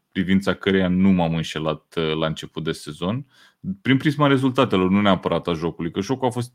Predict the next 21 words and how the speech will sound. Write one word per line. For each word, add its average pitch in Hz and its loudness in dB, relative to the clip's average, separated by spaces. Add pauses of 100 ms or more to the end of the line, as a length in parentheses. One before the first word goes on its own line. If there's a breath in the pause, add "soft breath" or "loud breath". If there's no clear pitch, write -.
(120)
mai 113 0
bun 110 0
decât 110 0
arată 90 0
rezultatele, 82 -2
zic 80 -10
eu, 151 -4 (640 soft breath)
dar, 104 -2
uh, 107 0 (960)
un 127 4
meci 131 2 (140)
foarte 92 2
deschis, 80 -6
nu 95 0
vreau 87 0
să - -8
dau 85 -2
niciun, 80 -6
niciun 82 -6
pronostic 78 -10
aici. - -20